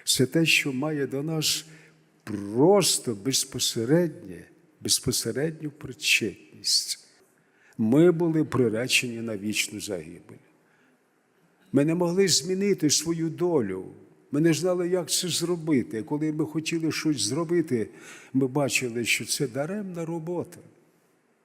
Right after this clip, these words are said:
Ми залишаємося такими самими грішниками.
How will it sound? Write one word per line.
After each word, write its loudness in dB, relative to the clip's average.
Ми 8
залишаємося 2
такими -4
самими -4
грішниками. -2